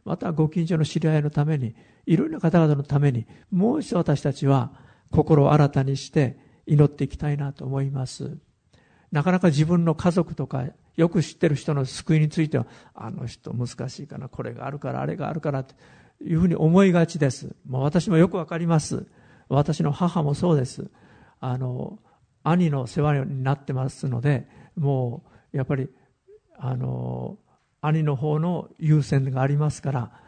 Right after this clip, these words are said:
あ、なかなか、あ、いざ、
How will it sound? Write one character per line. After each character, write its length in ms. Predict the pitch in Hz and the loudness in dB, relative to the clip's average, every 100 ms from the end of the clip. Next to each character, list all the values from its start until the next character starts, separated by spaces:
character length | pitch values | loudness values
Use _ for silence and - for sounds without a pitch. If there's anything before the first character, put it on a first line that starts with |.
| - _ | -20 _
あ、 460 | 123 117 127 - 170 | -10 -10 -10 -12 -8
な 180 | 139 143 | -4 -2
か 80 | 151 | -2
な 120 | 143 | -2
か、 240 | 139 117 - _ _ _ | -2 -4 -10 _ _ _
あ、 560 | 123 117 117 117 120 _ _ _ _ - | -8 -6 -6 -10 -14 _ _ _ _ -4
い 120 | 143 | 0
ざ、 280 | 151 123 | 0 0